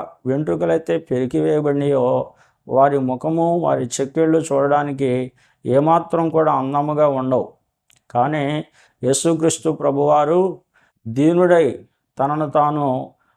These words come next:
అప్పగించుకున్నటువంటి విధానములో మనం చూసినప్పుడు ఆయన మన అవమానాన్ని పోగొట్టడానికి, ఆయన మన శిక్షను కలవరి శిలువలో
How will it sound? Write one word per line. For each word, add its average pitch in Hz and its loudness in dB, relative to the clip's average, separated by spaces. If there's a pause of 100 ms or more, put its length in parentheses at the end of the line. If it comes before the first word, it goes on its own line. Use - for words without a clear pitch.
(100)
అప్పగించుకున్నటువంటి 165 0 (380)
విధానములో 160 2
మనం 151 -4 (100)
చూసినప్పుడు 147 -2 (440)
ఆయన 165 2 (720)
మన 123 -2
అవమానాన్ని 165 2
పోగొట్టడానికి, 143 -2 (640)
ఆయన 147 2 (160)
మన 127 0
శిక్షను 170 -2
కలవరి 156 2
శిలువలో 151 0